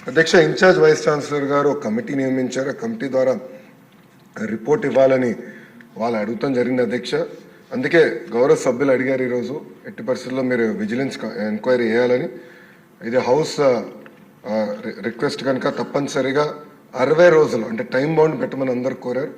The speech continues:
అరవై రోజులు వి-, విజిలెన్స్ ఎంక్వైరీ పూర్తి చేసి తిరిగి ప్రభుత్వానికి పంపించాలని గౌరవ హౌస్ తరఫున ఆదేశాలు జారీ చేసి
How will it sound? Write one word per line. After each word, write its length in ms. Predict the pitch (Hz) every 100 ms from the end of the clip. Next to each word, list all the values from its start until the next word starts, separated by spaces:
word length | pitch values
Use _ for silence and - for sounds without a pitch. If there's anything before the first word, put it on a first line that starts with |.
| - - -
అరవై 320 | 123 143 170
రోజులు 520 | 160 156 160 151 110 - - - -
వి-, 380 | 104 110 110 113
విజిలెన్స్ 460 | 107 117 151 170 151
ఎంక్వైరీ 380 | 131 139 131 123
పూర్తి 460 | - 127 120 -
చేసి 300 | 139 143 110 - - -
తిరిగి 200 | 113 139
ప్రభుత్వానికి 760 | 151 120 117 139 139 135 123 123
పంపించాలని 800 | - 107 123 - 123 117 117 104 - - - 123
గౌరవ 160 | 143
హౌస్ 300 | 120 131 -
తరఫున 260 | 131 - 127 120 - - - - -
ఆదేశాలు 540 | 123 139 127 139 131 127
జారీ 220 | 131 147
చేసి 300 | 147 156